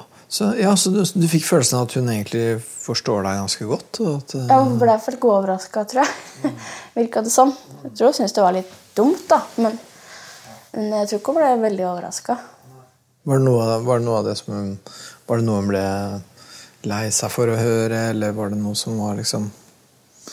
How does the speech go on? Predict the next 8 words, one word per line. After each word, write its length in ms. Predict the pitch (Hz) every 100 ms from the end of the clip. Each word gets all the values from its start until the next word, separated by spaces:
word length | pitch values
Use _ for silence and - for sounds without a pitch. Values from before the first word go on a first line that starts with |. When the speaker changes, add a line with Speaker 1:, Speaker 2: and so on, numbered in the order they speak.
| - - - _ _ _ _ 262
Speaker 2:
Nei, 300 | 233 220 233
jeg 80 | 233
vet 160 | -
ikke. 240 | - 220 214 220 220 214
Vi 120 | 220 220 220
prøvde 340 | 240 220 208
å 60 | 233
liksom 300 | 240 233